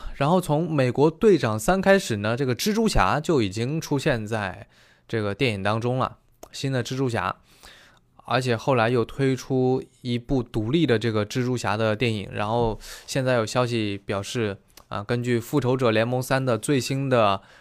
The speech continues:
这个电视版的预告显示，这个当中有一个画面，就是钢铁侠面对着那个蜘蛛侠说：“你现在是复仇者了。”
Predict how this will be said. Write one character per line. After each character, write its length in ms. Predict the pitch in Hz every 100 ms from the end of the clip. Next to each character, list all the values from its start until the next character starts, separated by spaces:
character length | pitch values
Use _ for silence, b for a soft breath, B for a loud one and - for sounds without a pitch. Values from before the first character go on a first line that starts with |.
| B
这 200 | - 113
个 240 | 107 107 101
电 220 | 143 131
视 140 | 120
版 180 | 120 104
的 80 | 107
预 160 | 143 135
告 180 | 139
显 220 | 120 110 104
示， 340 | - 135 - B B B B
这 180 | 117 107
个 120 | 98
当 180 | 127 131
中 160 | 135
有 80 | 110
一 60 | 107
个 100 | 123
画 240 | 151 120
面， 240 | 127 104
就 160 | 98 117
是 500 | 113 110 104 95 98 -
钢 180 | - 135
铁 160 | 123 104
侠 220 | 98 107
面 180 | 127 117
对 160 | 117
着 140 | 110 104
那 100 | 113
个 380 | 107 101 98 - b b -
蜘 160 | 147
蛛 120 | 139
侠 220 | 120 107 113
说 300 | 127 123 117
：“你 260 | 117 127
现 200 | 117 165
在 120 | 143 117
是 220 | - 117
复 220 | - 170
仇 160 | 123 123
者 160 | 110
了。” 180 | 92